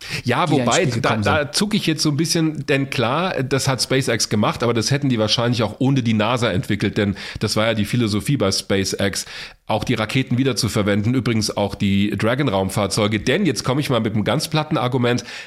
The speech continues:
Speaker 1: eigentlich hat SpaceX jetzt das gemacht, was die U S A schon in den sechziger Jahren gemacht haben,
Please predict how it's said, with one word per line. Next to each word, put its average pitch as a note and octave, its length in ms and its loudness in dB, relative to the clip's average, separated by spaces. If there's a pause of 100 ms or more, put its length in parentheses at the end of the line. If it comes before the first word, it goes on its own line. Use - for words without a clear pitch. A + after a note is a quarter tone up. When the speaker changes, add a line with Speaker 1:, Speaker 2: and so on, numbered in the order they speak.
(140)
Speaker 1:
eigentlich G#3 420 0
hat C3+ 140 0
SpaceX C#3 580 0
jetzt G#2 240 -2
das D3 220 -2
gemacht, E3+ 420 0 (240)
was A#2 300 -2
die B2 120 2
U A#2+ 120 4
S A#2 160 0
A A#2+ 220 0
schon A#2 180 0
in A2+ 100 2
den G#2 140 2
sechziger D#3 460 0
Jahren A#2+ 280 2
gemacht G#2+ 320 0
haben, G#2+ 300 2